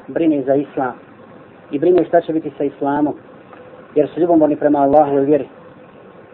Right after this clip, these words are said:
Međutim, ne brinite za islam, kaže ovaj učenjak, poručuje, dakle, u svojoj, na svojoj stranici početnoj na internetu, ne brinite za islam, jer, kaže,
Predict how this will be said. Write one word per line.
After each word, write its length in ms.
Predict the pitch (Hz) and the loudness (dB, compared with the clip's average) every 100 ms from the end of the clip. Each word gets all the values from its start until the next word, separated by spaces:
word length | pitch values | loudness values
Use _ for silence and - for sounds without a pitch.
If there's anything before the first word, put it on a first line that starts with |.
| - | -4
Međutim, 500 | 151 156 202 196 165 - - - | -2 0 0 2 0 -4 -18 -4
ne 160 | 165 170 | 2 2
brinite 380 | 160 147 139 | 2 0 -2
za 100 | 127 | 0
islam, 420 | 135 139 - 123 - - - - - | 0 0 -6 -6 -10 -20 -20 -20 -6
kaže 320 | 147 139 123 135 | 0 0 2 2
ovaj 180 | 135 | 2
učenjak, 360 | 143 147 139 127 - - 156 | 0 -4 -4 -6 -10 -8 -2
poručuje, 400 | 156 160 156 135 | -2 -2 -2 -2
dakle, 220 | 135 135 | -2 -6
u 60 | - | -6
svojoj, 260 | 160 156 131 - - - 135 | 0 2 2 -6 -20 -16 -14
na 60 | - | -2
svojoj 220 | 156 143 - | 2 0 0
stranici 280 | 151 156 - - | -2 -2 -4 -8
početnoj 360 | 147 143 139 135 | -6 -6 -6 -2
na 80 | |
internetu, 440 | 151 147 139 - 151 - - - - - | 0 0 -4 -4 -12 -14 -20 -20 -20 -4
ne 140 | 156 180 | 0 2
brinite 380 | 165 156 151 | 2 2 0
za 100 | 139 | 2
islam, 460 | 165 160 170 156 156 - - - - - - - - - - | 0 2 0 0 -2 -8 -20 -20 -20 -20 -20 -20 -20 -20 -6
jer, 200 | 139 143 - | -2 -2 2
kaže, 420 | 175 156 165 | 4 4 0